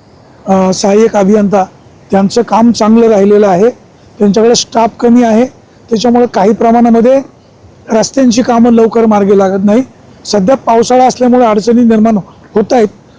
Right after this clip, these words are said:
परंतु लोकांचा आक्रोश झाल्यावर जर तुम्ही कामं करणार असाल तर ते योग्य नाही.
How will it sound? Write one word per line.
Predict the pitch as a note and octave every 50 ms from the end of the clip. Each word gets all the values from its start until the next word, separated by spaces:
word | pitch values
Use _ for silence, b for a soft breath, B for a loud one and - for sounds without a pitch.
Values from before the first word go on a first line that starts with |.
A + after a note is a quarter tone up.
| _ _ -
परंतु | A3 A#3+ C4 B3+ G#3+ - C#4 D4+ G#4 - - - - - - - - - - - - -
लोकांचा | A3 G#3 G#3+ - - C4 B3+ A3 - C4+ A#3+
आक्रोश | A3 - - B3 C4+ - - - C4+ - - _ _ _ _ - - -
झाल्यावर | F3+ F3+ C3+ C#3+ F#3+ A#3+ C#4 C#4 C#4+ C#4
जर | C4 A#3+
तुम्ही | - B3 B3 B3
कामं | - A#3 A3 A3 A3+
करणार | G#3 A3 G#3+ G#3 G#3 G3+
असाल | F#3 - - A3+ B3+ - - - - - - - -
तर | A3+
ते | G3 A3+
योग्य | G#3+ G3 G3+ G3 F#3+ F#3 A3+
नाही. | A3 G#3+ G3+ G3 A3+